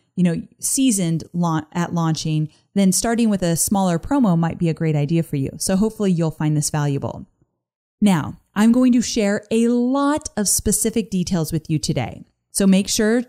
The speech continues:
if you can, if you're in a place that you can grab a notebook, you're definitely gonna wanna take notes. If you're at the gym,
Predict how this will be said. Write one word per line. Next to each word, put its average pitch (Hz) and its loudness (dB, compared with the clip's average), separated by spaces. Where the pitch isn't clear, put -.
if 202 0
you 269 2
can, 269 0
if 208 -2
you're 214 2
in 220 2
a 226 -2
place 214 -2
that 214 -4
you 202 -2
can 196 2
grab 185 0
a 190 4
notebook, 185 2
you're 190 0
definitely 208 -2
gonna 185 0
wanna 175 -2
take 180 -4
notes. 175 -2
If - -20
you're 170 2
at 151 -2
the 170 -2
gym, 294 0